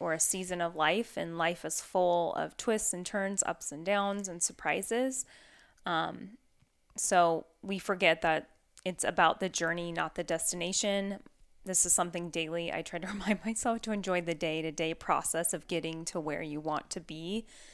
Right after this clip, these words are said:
instead of focusing on the end goal or what's next. There's a lesson in everything. I think it's hard for a lot of people, especially young people, to appreciate life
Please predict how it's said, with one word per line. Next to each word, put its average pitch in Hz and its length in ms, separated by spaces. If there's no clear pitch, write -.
instead 180 440
of 170 100
focusing 156 480
on 160 120
the - 140
end 156 220
goal 165 420
or 160 120
what's 147 320
next. 175 500
There's 180 220
a 175 60
lesson 175 460
in 214 140
everything. 208 600
I 180 80
think 175 200
it's 165 140
hard 165 280
for 190 100
a 175 60
lot 156 180
of 160 60
people, 170 260
especially 170 420
young 160 240
people, 233 540
to - 120
appreciate 202 640
life 247 420